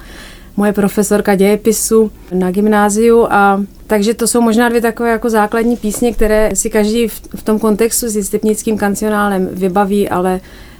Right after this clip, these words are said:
to je úplná minorita toho, co tam můžeme nalézt v tom prameni.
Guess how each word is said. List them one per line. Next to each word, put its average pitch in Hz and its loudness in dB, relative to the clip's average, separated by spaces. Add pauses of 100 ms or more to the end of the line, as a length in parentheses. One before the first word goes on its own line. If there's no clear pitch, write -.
(140)
to - -2
je 190 2
úplná 185 -2 (100)
minorita 190 0
toho, 190 -2
co 190 -10
tam 180 -6
můžeme 180 -4
nalézt 175 -8
v - -20
tom 175 -6
prameni. 175 -6